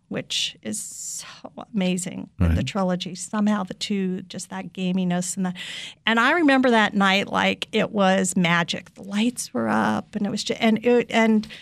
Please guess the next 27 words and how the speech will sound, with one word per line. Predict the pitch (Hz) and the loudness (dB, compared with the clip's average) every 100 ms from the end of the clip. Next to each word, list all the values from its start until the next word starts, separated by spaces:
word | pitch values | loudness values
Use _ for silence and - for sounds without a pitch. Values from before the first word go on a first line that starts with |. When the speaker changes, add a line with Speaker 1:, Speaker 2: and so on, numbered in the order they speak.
| - | -8
Speaker 1:
to | - 262 | 2 6
me, | 269 302 311 | 6 6 2
this | - 233 - | 0 0 2
is | 240 208 - _ _ | 2 0 -4 _ _
my | 196 | 0
special | 180 170 175 - - | 2 0 0 0 -4
wine. | 170 - - - _ | -4 -6 -8 -14 _
This | - 214 | -10 -8
is | 208 - - | -8 -10 -10
one | 214 185 | -4 -2
of | |
my | 180 | 0
special | 180 - 180 - | -2 -6 -10 -12
wines. | 214 - - | -14 -4 -2
Speaker 2:
I | |
can | - 117 | 2 2
Speaker 1:
Now, | 247 | 2
Speaker 2:
completely | 226 107 85 87 | 2 0 2 0
see | - 80 | 0 -2
that. | - | 0
Speaker 1:
we | 247 262 | 2 4
also | 240 247 247 | 4 4 0
do | 214 196 190 - - | 0 0 0 -4 -14
a | - | -6
bunch | - 202 208 | -2 0 0
of, | 185 160 | -2 -2
um, | 165 165 165 | -4 -4 -6